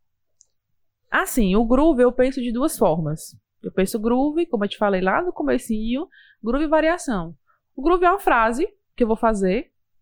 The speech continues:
sei lá, vamos fazer que eu faça um groove quadrado, ou então um groove de pentatônica. Eu vou usar a pentatônica, fazer aquele groove e vou segurar ele até o fim.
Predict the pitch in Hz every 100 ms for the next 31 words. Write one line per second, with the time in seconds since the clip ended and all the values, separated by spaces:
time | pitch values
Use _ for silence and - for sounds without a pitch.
0 | _ _ 196 185 160 165 175 185 185 196
1 | 190 202 196 214 240 233 233 247 _ _
2 | _ 208 208 247 285 277 277 214 175 160
3 | 156 156 180 196 233 254 233 247 262 269
4 | 262 269 - 185 175 175 185 185 202 214
5 | 220 233 262 247 220 226 240 233 208 233
6 | 269 247 254 247 247 240 226 220 233 349
7 | - 185